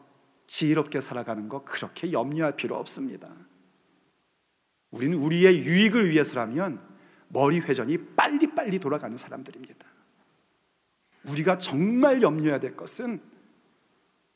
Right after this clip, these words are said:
나의 순전함이 잃어버릴까 봐, 주님이 주신 이 순수함을 놓칠까 봐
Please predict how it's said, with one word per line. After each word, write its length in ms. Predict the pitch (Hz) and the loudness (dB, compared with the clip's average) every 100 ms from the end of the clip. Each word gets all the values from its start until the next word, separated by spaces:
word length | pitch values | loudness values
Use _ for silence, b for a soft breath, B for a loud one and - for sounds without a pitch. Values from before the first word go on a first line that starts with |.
| _ _ _ _ | _ _ _ _
나의 340 | - 123 127 | -8 -6 -6
순전함이 600 | 143 - 214 214 196 180 160 | -6 -4 -2 -4 -4 -6 -4
잃어버릴까 540 | 127 139 117 113 101 | -6 -6 -10 -14 -18
봐, 220 | - 127 - _ _ _ _ _ _ _ _ _ | -20 -20 -20 _ _ _ _ _ _ _ _ _
주님이 360 | - 214 240 247 | 4 8 8 8
주신 240 | 233 240 | 6 4
이 80 | 240 | 4
순수함을 720 | 220 - 269 262 - 240 226 | 2 4 4 4 4 6 8
놓칠까 460 | 190 180 185 - 160 | 10 8 6 2 0
봐 220 | 175 - | 0 -2